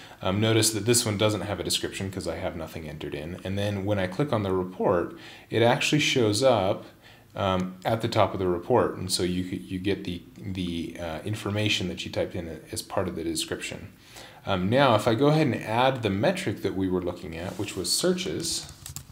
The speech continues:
um, not only does the description show up in the information icon there, but when I add it to the report, it also shows up in the, in the little help icon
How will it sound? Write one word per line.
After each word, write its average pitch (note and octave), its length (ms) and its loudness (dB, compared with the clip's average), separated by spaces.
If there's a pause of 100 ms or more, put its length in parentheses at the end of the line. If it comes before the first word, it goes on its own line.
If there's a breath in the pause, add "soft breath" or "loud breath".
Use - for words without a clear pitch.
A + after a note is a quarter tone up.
(1200 loud breath)
um, F2 440 -6 (420 loud breath)
not A#2 240 4
only A#2 240 6
does G#2 220 2
the G#2 80 0
description A2+ 560 2
show A2 280 4
up G#2+ 160 2
in G2+ 80 0
the G2+ 120 0
information G2 600 -2
icon E2+ 400 -6
there, E2+ 400 2 (220 loud breath)
but F#2+ 80 -6
when G2+ 180 2
I F#2 100 2
add A2 220 2
it G#2 140 2
to - 100 -4
the F2+ 100 0
report, F2+ 800 2 (260 loud breath)
it G2+ 140 -6
also F2+ 300 0
shows E2+ 340 -4
up E2 300 -4
in F#2 240 -2
the, E2 320 -6
in F2 140 -6
the E2 100 -4
little E2 240 -6
help D#2+ 320 -2
icon D2+ 480 -8